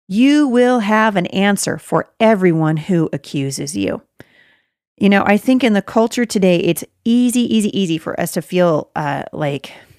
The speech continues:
um, we're, we, we feel the ones who are threatened, right? We often feel threatened and we feel insecure. And the Bible is saying, actually, the opposite is true. You are a threat to the devil.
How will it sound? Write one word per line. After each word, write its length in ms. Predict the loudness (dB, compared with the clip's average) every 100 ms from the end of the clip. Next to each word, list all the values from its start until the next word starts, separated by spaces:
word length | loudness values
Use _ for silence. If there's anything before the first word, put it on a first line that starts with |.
| _ _ _ _ _
um, 320 | -4 -2 -2 -2
we're, 280 | 0 0 0
we, 320 | 2 2 2
we 260 | 0 2 2
feel 200 | 2 0
the 80 | 0
ones 220 | -2 -4
who 80 | -8
are 60 |
threatened, 360 | -4 -4 -2 -2
right? 180 | 0 2
We 140 | 2
often 260 | 2 -2 -2
feel 200 | -2 -2
threatened 500 | -2 -2 0 0 -2 -8 -20 -20 -14
and 100 | -4
we 80 | -2
feel 220 | 0 2
insecure. 640 | 2 0 -4 0 2 2 0 -8 -12
And 140 | 0 2
the 80 | 4
Bible 300 | 2 4 2
is 80 |
saying, 340 | 2 2 2 -2 -6
actually, 460 | -8 -6 -2 0
the 180 | 0 -2 -2
opposite 600 | -4 -2 -4 0 0 2
is 160 | -2 -2
true. 340 | -2 -2 -4 _ -20 -20 -4
You 260 | 2 2
are 160 | 4 0
a 40 | 0
threat 260 | 0 -2
to 80 | -2
the 100 | -2
devil. 460 | 0 2 0 -2